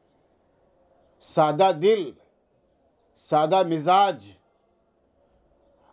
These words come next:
और सादा रहन सहन, बासलाहियत इंसान को अल्लाह की जानिब से कुछ नेकनामी मिलने लगती है,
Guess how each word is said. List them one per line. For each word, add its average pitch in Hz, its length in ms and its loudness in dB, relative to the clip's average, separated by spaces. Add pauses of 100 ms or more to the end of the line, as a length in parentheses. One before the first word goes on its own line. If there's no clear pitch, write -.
(200)
और 175 340 2
सादा 170 480 -2
रहन 190 360 -2
सहन, 190 460 -2 (580)
बासलाहियत 170 1040 0
इंसान 175 560 -6
को 202 220 -2 (1400)
अल्लाह 175 360 0
की 185 180 -4
जानिब 165 420 -2
से 196 280 -4 (1200)
कुछ 175 220 -4
नेकनामी 175 760 -4
मिलने 180 460 0
लगती 175 420 -4
है, 160 140 0